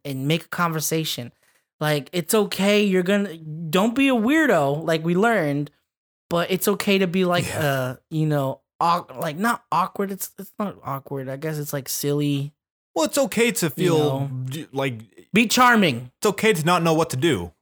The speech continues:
Speaker 1: Yeah.
Speaker 2: But to just do it.
Speaker 1: Yeah, but be charming about it, you know?
Speaker 2: Yeah.
Speaker 1: And I just talked to that person, and then, and then I caught myself when I walked away, and I was like, "Wow." Like, I was that person, like, four
Speaker 2: Yep.
Speaker 1: months ago.
Speaker 2: You experience that. You're like, "Oh, I've grown."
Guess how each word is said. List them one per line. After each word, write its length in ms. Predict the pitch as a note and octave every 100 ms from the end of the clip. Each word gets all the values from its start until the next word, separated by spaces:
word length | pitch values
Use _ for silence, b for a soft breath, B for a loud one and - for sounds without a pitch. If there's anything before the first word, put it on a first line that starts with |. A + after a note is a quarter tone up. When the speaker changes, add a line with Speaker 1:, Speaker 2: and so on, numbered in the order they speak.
| -
Speaker 1:
Yeah. 200 | E3 C3
Speaker 2:
But 100 | -
to 80 |
just 200 | D#3 B2 B2
do 180 | E3+
it. 160 | G2+ - -
Speaker 1:
Yeah, 260 | F3 C3 -
but 120 | D#3+ E3
be 160 | A#3
charming 400 | - C#4 C#4+ A#3+
about 320 | E3 C#3 A#2+
it, 80 | A2+
you 120 | C#3 D#3
know? 220 | F3 A3
Speaker 2:
Yeah. 300 | A4+ A#4 - -
Speaker 1:
And 140 | - G3
I 60 | F#3+
just 180 | F#3+
talked 220 | - F#3+ F#3
to 80 |
that 160 | F#3+ F3+
person, 440 | G3+ G#3 - G3+ F#3+
and 180 | F3+
then, 200 | F3+ E3+ -
and 160 | E3+
then 80 | F3+
I 80 | F3
caught 260 | - F#3 F3+
myself 380 | F3+ - E3
when 80 | E3+
I 60 | D#3+
walked 320 | E3 D#3+ -
away, 160 | D3+ E3+
and 100 | E3
I 80 | D#3+
was 140 | D#3
like, 180 | - - -
"Wow." 280 | F3 F3 _ _ _ _ _ _ _ _ _ _ -
Like, 420 | C3 B2 - - _ _ _ _ _
I 140 | C3+ G3
was 460 | G3+ D3+ C3+ C3 D3 C#3+
that 240 | D#3 F3
person, 480 | F#3 G#3 A3+ C#3+ C3
like, 220 | C3+ B2+ -
four 300 | _ - D#3+
Speaker 2:
Yep. 60 |
Speaker 1:
months 260 | F3+ A3+ -
ago. 140 | B2+ -
Speaker 2:
You 100 | B2
experience 480 | - - B2 B2 A2+
that. 320 | B2 G#2+ -
You're 100 | B2+
like, 140 | A#2+ -
"Oh, 300 | F#3 A#2 D#2+ _
I've 200 | G2+ A2
grown." 480 | A2 E3+ D#3+ F2 E2+